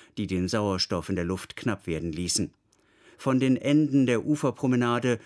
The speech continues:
schossen Soldaten in die Menge. Es war ein apokalyptisches Geschehen, dessen Opfer unter mehreren Todesarten wählen konnten, zu verbrennen oder massakriert zu werden.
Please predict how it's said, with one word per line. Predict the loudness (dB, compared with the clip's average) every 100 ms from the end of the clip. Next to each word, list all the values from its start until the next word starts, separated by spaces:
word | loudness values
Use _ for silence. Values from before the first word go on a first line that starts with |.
| -8
schossen | -2 0 0 0 -2
Soldaten | 0 0 0 0 0 -2
in | -2
die | 0
Menge. | 2 0 -2 -6 _ _ _ _ _
Es | -4 0
war | 0
ein | 2 0 -2
apokalyptisches | -6 -4 0 0 0 0 -2 -2 -2
Geschehen, | -2 -2 0 0 -2 -6 -20 -18 -4
dessen | -2 0
Opfer | 0 -4 -4 -4 -2
unter | -2 -4 0
mehreren | 2 2 2 0 -4 -4
Todesarten | -4 -4 -4 -4 -6 -6 -2 -2
wählen | 0 0 -2 -4
konnten, | -2 -4 0 -2 -2 -8 _ _
zu | -2 -2
verbrennen | 0 -2 0 2 4 2 0 _ -4
oder | 0 2 2
massakriert | 0 0 -4 -2 -4 -4
zu | -6
werden. | -6 -6 -8